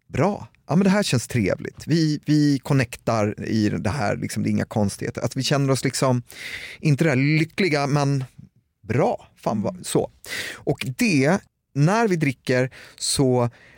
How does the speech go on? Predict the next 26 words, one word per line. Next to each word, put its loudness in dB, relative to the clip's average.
och 2
de 4
här 2
signalsubstanserna, 0
eh, 2
som 2
då 4
gör 2
att -2
många 4
mår 4
bra 2
och 2
känner 2
att, 0
"Fan, -10
nu 4
har 4
vi 2
det -6
gött -4
i 0
solen 0
med 0
en -2
bärs." -4